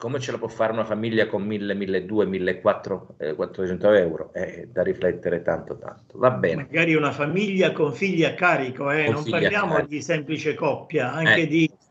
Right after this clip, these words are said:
Speaker 1: figli a
Speaker 2: di
Speaker 1: carico.
Speaker 2: una famiglia con due, tre figli anche.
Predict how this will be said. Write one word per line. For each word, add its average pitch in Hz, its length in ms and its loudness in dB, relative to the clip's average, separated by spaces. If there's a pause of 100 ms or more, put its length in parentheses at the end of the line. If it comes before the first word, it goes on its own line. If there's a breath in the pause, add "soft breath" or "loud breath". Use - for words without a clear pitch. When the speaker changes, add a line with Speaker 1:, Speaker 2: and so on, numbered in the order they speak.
Speaker 1:
figli 90 120 -4
a 87 60 -2
Speaker 2:
di - 40 -6
Speaker 1:
carico. 160 420 2
Speaker 2:
una 160 140 0
famiglia 175 460 4
con 147 180 4
due, 156 480 6
tre 170 180 2
figli 170 600 2
anche. 123 680 -4